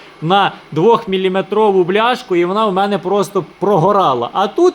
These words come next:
чітко ви вже бачите, що вісімдесят ампер можна поставити на ось таку бляшку, і електрод треба на два міліметри. А я там брав здоровенні електроди і щось там тикав ось так. Коротше,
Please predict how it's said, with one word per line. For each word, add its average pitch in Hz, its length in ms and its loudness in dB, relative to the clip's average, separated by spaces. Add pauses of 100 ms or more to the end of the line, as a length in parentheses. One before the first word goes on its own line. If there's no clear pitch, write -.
чітко 233 440 -4
ви 220 140 2
вже 202 180 -2
бачите, 147 460 -2
що 131 340 -2
вісімдесят 196 720 -4
ампер 208 360 -2
можна 175 320 -4
поставити 165 600 -4
на 147 160 -4
ось 151 140 0
таку 156 260 -2
бляшку, 220 500 -2 (220)
і 254 200 -6
електрод 208 580 2
треба 190 320 0
на 170 180 0
два 165 260 -2
міліметри. 147 640 -4
А 147 40 -2
я 196 140 0
там 190 200 -4
брав 190 240 2
здоровенні 156 600 -2
електроди 202 600 0 (260)
і 160 120 0
щось 190 240 -2
там 160 200 -6
тикав 156 400 -2
ось 131 160 -2
так. 117 240 -6 (460)
Коротше, 208 560 2